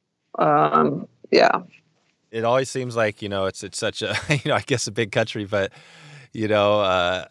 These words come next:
Speaker 2: but I, I would guess you're around the whole country. You probably have customers in kind of all over the country. Is that the case?
Speaker 1: Yes. Yep. We have,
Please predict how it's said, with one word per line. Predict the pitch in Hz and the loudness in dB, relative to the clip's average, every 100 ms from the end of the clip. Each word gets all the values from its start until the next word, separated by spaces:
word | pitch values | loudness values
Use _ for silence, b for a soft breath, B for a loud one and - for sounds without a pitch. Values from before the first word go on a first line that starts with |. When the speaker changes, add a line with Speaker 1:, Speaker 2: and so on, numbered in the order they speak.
| - | -10
Speaker 2:
but | 110 120 117 | -2 0 2
I, | 127 127 123 | 4 2 4
I | 127 123 | 2 4
would | 120 104 | 2 2
guess | 131 120 120 | 2 2 0
you're | 110 | 0
around | 98 95 92 | 2 0 0
the | |
whole | 90 92 | -4 -6
country. | 92 - | -8 -8
You | 90 | -8
probably | - 90 85 | -4 -4 -4
have | 87 85 80 | -6 -6 -6
customers | - 82 - 82 82 85 | -8 -8 -10 -14 -14 -14
in | 80 | -18
kind | - 82 | -14 -12
of | 78 | -10
all | 76 78 | -8 -10
over | 76 | -12
the | 80 | -16
country. | 80 80 90 80 | -16 -16 -16 -16
Is | 76 | -16
that | 78 73 | -18 -18
the | - | -20
case? | 78 80 - - _ _ - | -20 -20 -20 -20 _ _ 4
Speaker 1:
Yes. | 214 - - - - | 4 4 -6 -4 2
Yep. | 240 185 | 2 2
We | - 262 294 | 6 6 8
have, | 240 226 214 208 | 6 6 4 0